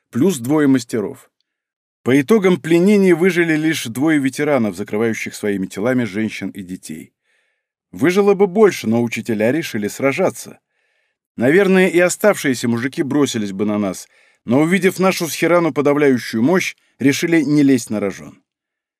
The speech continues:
Вообще, у меня есть два ультимативных суперприёма, которые девяносто девять из ста помогут мне выиграть бой. Высший уровень голоса и уход в подпространство. К сожалению, эти суперприёмы не без минусов, причём существенных.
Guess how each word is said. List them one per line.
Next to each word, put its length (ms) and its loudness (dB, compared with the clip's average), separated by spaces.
Вообще, 540 0
у 160 2
меня 260 4
есть 360 0
два 220 2
ультимативных 760 -2
суперприёма, 840 0
которые 360 2
девяносто 560 2
девять 420 0
из 120 -4
ста 220 -2
помогут 440 -2
мне 140 4
выиграть 400 -2
бой. 360 -14
Высший 520 0
уровень 360 0
голоса 540 2
и 80 4
уход 360 4
в 80 -20
подпространство. 1000 -4
К 60 -14
сожалению, 500 4
эти 200 0
суперприёмы 720 0
не 160 -2
без 160 -6
минусов, 500 -2
причём 260 -6
существенных. 760 -6